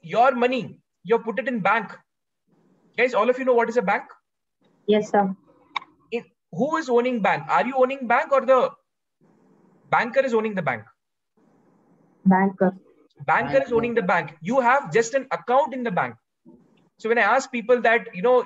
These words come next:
Speaker 1: uh, uh, in bank, how much money do you have? Uh, and who's that money belongs to? People say that whatever the money is in bank belongs to me. Of course, it belongs to you. But currently, it is in the possession of the banker.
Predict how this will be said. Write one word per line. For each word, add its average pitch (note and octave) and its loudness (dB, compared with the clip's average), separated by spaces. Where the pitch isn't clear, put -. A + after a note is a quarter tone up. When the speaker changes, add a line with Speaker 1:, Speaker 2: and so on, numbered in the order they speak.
Speaker 1:
uh, D3 2
uh, C#3 0
in F3+ -8
bank, A#3+ 0
how G3+ -6
much G#3 -4
money G#3 -8
do G3 -8
you F#3+ 0
have? A#3 0
Uh, D3+ -4
and D#3+ -4
who's A3 -6
that F3 -2
money G#3 -4
belongs F#3+ -2
to? A3 -16
People G3+ -6
say G#3 -6
that A3 -2
whatever F3 -2
the G#3+ -4
money G3 -6
is G3+ -10
in G3+ -10
bank F3+ -2
belongs F#3+ -4
to B3 -12
me. D#3+ -10
Of C#3 -14
course, B3+ 0
it G3 -6
belongs G#3+ -6
to G#3+ -12
you. F3+ -12
But G3 -2
currently, A#3+ -2
it A3+ -8
is A#3+ -6
in A3+ -4
the B3 2
possession A3+ -4
of G3 -8
the F3+ 2
banker. F3 -4